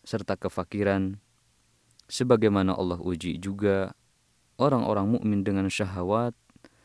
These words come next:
dan syubhat. Sebagaimana Allah Subhanahu wa taala berfirman, "Kullu nafsin dha'iqatul maut, wa nabluukum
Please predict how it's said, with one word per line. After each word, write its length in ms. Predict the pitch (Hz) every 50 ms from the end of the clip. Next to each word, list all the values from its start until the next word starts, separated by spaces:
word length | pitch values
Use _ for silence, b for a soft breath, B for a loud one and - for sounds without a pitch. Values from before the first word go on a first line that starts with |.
| b b b b b b
dan 200 | 107 120 117 117
syubhat. 520 | 110 - 98 85 85 80 85 87 80 76 _ _ - - _ _ _ _ _ _ _ _ _ _ _ _ _ _ _ _ _ _ _ _ _ _ _ _ _ _ _ _ _ _ _ _ _ _ _ _ _ -
Sebagaimana 500 | - - 104 104 101 104 107 117 131 135
Allah 220 | - 117 120 120
Subhanahu 560 | - - 107 101 98 127 135 135 117 107 104 98
wa 80 | 92
taala 320 | - - 92 101 110 101 95
berfirman, 800 | 87 87 87 - - 107 104 101 98 95 95 95 95 95 120 - _ _ _ _ _ _ _ _ b b b b b b b b b b b b b b b b b b b b b b b -
"Kullu 320 | 123 135 135 127 120 117
nafsin 420 | 123 135 131 - - 113 110 101
dha'iqatul 1120 | 98 95 107 110 113 117 117 117 113 113 113 113 113 - - 131 - - 117 104 - 92 90
maut, 720 | 90 87 85 82 80 80 78 76 76 - _ - - - b b b b b b b b _ _ _ - -
wa 100 | 104 107
nabluukum 880 | 104 101 90 90 92 104 131 131 120 - 104 98 95 92 90 85 85